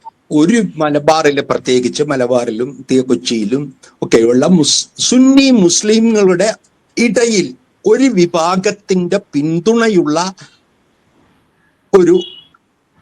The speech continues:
ഉസ്താദ്, ഇതാണ് അദ്ദേഹത്തെ തി-, നമുക്ക് പറയാൻ പറ്റും. വളരെ ഒരു, ഞാൻ പറയുന്ന ആയിരത്തി തൊള്ളായിരത്തി എൺപത്തി ഒമ്പതിൽ ഞാൻ കോഴിക്കോട്, ഏഹ്,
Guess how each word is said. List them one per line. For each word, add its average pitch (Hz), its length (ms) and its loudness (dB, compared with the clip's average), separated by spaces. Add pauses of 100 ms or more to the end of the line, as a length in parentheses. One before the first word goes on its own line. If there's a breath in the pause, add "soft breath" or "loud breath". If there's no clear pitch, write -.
(180)
ഉസ്താദ്, - 520 -4 (420)
ഇതാണ് 214 220 0
അദ്ദേഹത്തെ 190 300 -2
തി-, - 180 -8
നമുക്ക് 180 160 -2
പറയാൻ 143 240 0
പറ്റും. 107 240 -8
വളരെ 175 320 -2 (300 loud breath)
ഒരു, 185 300 2 (260 loud breath)
ഞാൻ 170 140 0
പറയുന്ന 160 240 2
ആയിരത്തി 156 360 -2 (100)
തൊള്ളായിരത്തി 160 520 0
എൺപത്തി 160 400 0
ഒമ്പതിൽ 143 360 0
ഞാൻ 135 120 -2
കോഴിക്കോട്, 147 560 2
ഏഹ്, 135 680 0